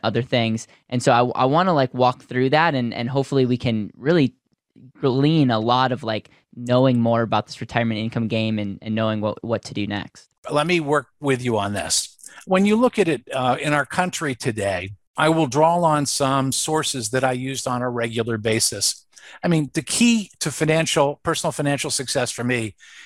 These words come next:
Speaker 2: is positive after-tax cash flow for my entire life. Not just for today, but for my entire life.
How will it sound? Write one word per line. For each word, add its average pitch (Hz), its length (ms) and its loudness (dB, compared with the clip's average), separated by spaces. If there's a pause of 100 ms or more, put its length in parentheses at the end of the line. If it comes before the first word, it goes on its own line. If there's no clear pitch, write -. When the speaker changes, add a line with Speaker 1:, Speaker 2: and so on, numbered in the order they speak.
Speaker 2:
is 127 120 -2
positive 170 560 2
after-tax 139 600 0
cash 139 340 0
flow 120 160 -4
for 123 140 -8
my 123 180 0
entire 120 360 0
life. 98 380 -6 (760)
Not 131 240 2
just - 240 0
for 190 100 0
today, 113 460 0
but 123 220 -8
for 135 120 0
my 123 180 2
entire 117 460 2
life. 143 360 2